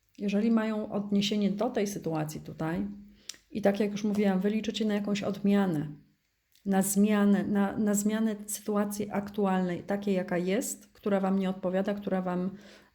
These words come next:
e, która jest dla was ciężka, trudna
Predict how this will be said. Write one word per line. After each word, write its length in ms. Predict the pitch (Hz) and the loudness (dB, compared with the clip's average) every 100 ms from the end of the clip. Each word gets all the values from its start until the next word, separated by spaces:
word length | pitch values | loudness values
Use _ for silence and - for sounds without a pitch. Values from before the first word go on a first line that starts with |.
| - | -2
e, 340 | 185 180 175 | 0 2 0
która 280 | 180 208 190 | -2 2 4
jest 200 | 190 185 | 2 2
dla 120 | 185 | 0
was 260 | 180 - - _ | 0 -6 -16 _
ciężka, 560 | - 202 180 190 - 214 | -2 0 0 -2 -4 -6
trudna 680 | 254 208 190 190 190 262 | -4 -2 0 0 0 -2